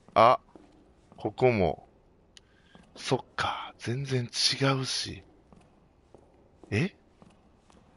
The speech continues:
これ、ここ空いてない。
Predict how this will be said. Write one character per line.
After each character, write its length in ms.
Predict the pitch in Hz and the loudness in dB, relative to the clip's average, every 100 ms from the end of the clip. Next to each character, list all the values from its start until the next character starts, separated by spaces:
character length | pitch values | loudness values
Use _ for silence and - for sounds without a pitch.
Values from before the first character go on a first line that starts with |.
| _ - - - - - - - - - - - - 226 - - - - - - - - - - - - - - - - - - - - - | _ -20 -20 -20 -20 -20 -20 -20 -20 -20 -20 -20 -20 -20 -20 -20 -20 -20 -20 -20 -20 -20 -20 -20 -20 -20 -20 -20 -20 -20 -20 -20 -20 -20 -20
こ 220 | - - 113 | -20 -6 -2
れ、 280 | 113 113 - - - - - - - - - - - - | 0 -2 -6 -20 -20 -20 -20 -20 -20 -20 -20 -20 -18 -16
こ 140 | - | -12
こ 160 | - 117 | 2 6
空 160 | 131 | 6
い 100 | 151 | 4
て 180 | - 147 | 4 4
な 200 | 120 82 | 6 4
い。 180 | 82 | 2